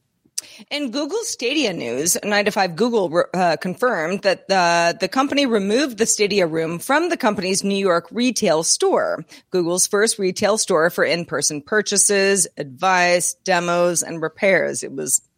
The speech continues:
an Apple store for Google things. The Stadia room was replaced by a new room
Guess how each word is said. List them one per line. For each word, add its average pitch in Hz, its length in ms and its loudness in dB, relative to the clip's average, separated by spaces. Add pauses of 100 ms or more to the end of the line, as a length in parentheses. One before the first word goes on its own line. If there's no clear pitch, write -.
(100)
an 160 140 -2
Apple 170 240 0
store 180 400 2
for 170 520 0
Google 208 280 -2
things. - 480 -10 (260)
The 214 80 2
Stadia 214 400 2
room 214 380 2
was 202 160 2
replaced 196 420 0
by 190 120 2
a 170 120 -2
new 269 280 2
room 180 380 -4